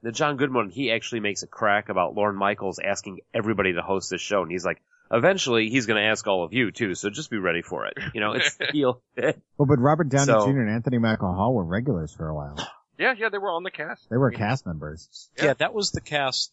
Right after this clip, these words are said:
Speaker 2: I didn't
Speaker 4: where,
Speaker 2: realize.
Speaker 4: where they made the joke about, uh, the building, the show is on fire and you can only save one, and, uh, John
Speaker 2: <laughs>
Speaker 4: Lovitz is the only one who gets saved from the fire, even though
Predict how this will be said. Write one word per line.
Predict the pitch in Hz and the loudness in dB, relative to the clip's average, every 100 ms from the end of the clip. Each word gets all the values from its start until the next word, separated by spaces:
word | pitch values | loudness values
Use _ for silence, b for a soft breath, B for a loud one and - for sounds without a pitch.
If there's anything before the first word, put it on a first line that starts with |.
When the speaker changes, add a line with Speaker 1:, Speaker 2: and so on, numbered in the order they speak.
| - | -8
Speaker 2:
I | |
didn't | 160 131 | -8 -4
Speaker 4:
where, | 131 - | 0 2
Speaker 2:
realize. | 156 117 - _ _ | 2 0 -8 _ _
Speaker 4:
where | 147 139 | -4 0
they | 135 135 | 0 0
made | 131 127 120 | -2 -4 -6
the | |
joke | 120 127 120 120 | -2 0 0 -2
about, | 120 120 117 117 170 160 151 180 | 2 2 2 -2 -8 -10 -8 -2
uh, | 131 117 110 - 131 - _ - | 0 0 0 -4 -12 -20 _ -6
the | 131 131 120 | -2 -2 0
building, | 117 143 135 135 127 123 - _ | 2 2 4 2 0 -4 -16 _
the | 139 143 | -6 -4
show | 123 - 156 151 | 0 2 4 4
is | 139 | 4
on | 131 123 | 2 0
fire | - 127 120 117 | 2 4 4 0
and | 117 | -4
you | 120 | -8
can | 123 | -6
only | 123 123 | -6 -4
save | 123 131 127 117 | -2 0 0 -2
one, | 120 113 110 | -4 -4 -4
and, | 113 120 | -6 -6
uh, | 151 131 - | -6 -8 -4
John | 151 135 131 | 0 0 0
Speaker 2:
<laughs> | |
Speaker 4:
Lovitz | 127 127 123 - | 0 -2 -4 -6
is | 117 | -2
the | 131 | -2
only | 123 123 | -2 -4
one | 117 | -6
who | 123 | -4
gets | 120 - - - - | -4 0 0 0 -2
saved | - - - 156 147 - | -2 0 4 4 2 -2
from | - 127 | -8 -6
the | 123 | -6
fire, | - 131 117 127 | 0 0 2 -2
even | 131 131 | -4 -2
though | 127 123 | -2 -2